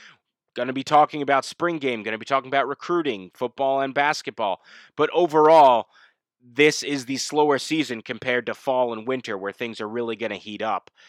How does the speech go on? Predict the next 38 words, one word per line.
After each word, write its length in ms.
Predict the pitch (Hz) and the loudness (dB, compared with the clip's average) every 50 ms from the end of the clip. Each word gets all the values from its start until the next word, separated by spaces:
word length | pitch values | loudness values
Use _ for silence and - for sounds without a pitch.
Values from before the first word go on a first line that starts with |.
| - - - _ _ - | -20 -20 -20 _ _ -10
And, 320 | 98 98 95 95 92 90 | -8 -8 -8 -10 -8 -6
uh, 220 | 95 92 90 90 62 | -6 -4 -4 -4 -6
and, 280 | 78 95 95 95 87 - _ | -8 -12 -14 -16 -18 -20 _
you 120 | - 95 87 | -18 -16 -16
know, 60 | - | -12
already 400 | - 82 110 117 117 110 104 95 | -8 -6 -6 -4 -4 -6 -6 -8
excited 420 | - - - - 120 113 104 95 | -10 -10 -6 -4 -4 -4 -4 -8
for 120 | - - 110 | -12 -10 -6
that 200 | 104 104 104 - | -6 -6 -6 -4
time 220 | - 104 95 87 | -6 -6 -6 -6
period. 360 | - - 98 92 90 90 85 | -8 -10 -10 -8 -8 -8 -10
But 100 | 104 104 | -14 -12
for 100 | - - | -10 -6
now, 220 | 127 135 139 139 123 | -4 0 0 0 0
tho-, 180 | 120 127 139 | 0 -2 -4
those 260 | - - 135 160 170 | -4 -4 -6 -6 -4
are 60 | 180 170 | -4 -6
gonna 140 | 160 156 | -6 -4
be 80 | 147 147 | -6 -6
the 80 | 123 117 | -8 -8
three 240 | - - 143 143 | -10 -8 -8 -6
shows, 640 | 127 - - 143 139 131 120 104 98 92 - - - _ - - - - - - _ _ | -6 -6 -2 0 0 2 0 0 -4 -8 -12 -16 -16 _ -20 -20 -20 -20 -20 -20 _ _
and, 420 | - 117 117 113 113 110 110 104 | -6 -4 -4 -4 -4 -6 -6 -4
uh, 240 | 117 113 113 113 107 - | -2 0 2 0 0 0
I'm 260 | - 131 139 139 135 | 0 0 0 0 0
really 280 | 135 139 143 139 135 127 | 0 0 0 0 0 -2
excited 480 | 117 - - - 135 127 123 120 110 | -4 -6 0 0 2 2 2 0 -4
about 320 | 110 98 - 113 117 117 - - | -6 -4 -2 0 0 0 0 -2
all 220 | 117 120 117 113 | -2 -2 -2 -2
three. 460 | - _ - 113 120 127 120 107 95 - _ _ _ _ _ _ _ | -2 _ -10 -8 -6 -6 -6 -6 -8 -14 _ _ _ _ _ _ _
They're 240 | 123 135 156 202 214 | _ 0 2 2 2
gonna 180 | 185 196 170 156 | 2 2 2 2
be 160 | 147 143 135 | 0 -2 -2
incredible 540 | 117 - - - - 165 175 190 160 160 143 | -4 -8 -8 0 0 2 2 2 0 0 -6
guests. 640 | 127 - 135 131 123 104 90 - - - - - - _ | -4 -2 2 2 2 2 0 -4 -12 -14 -18 -18 -12 _
Uh, 220 | - 110 107 110 104 - | -4 -2 -2 -2 -4 -6
some 260 | - - - 151 139 | -8 -6 -6 -6 -6
people 540 | - - 160 156 139 - 151 147 147 143 131 | -6 -8 -8 -8 -4 -2 0 0 0 0 -2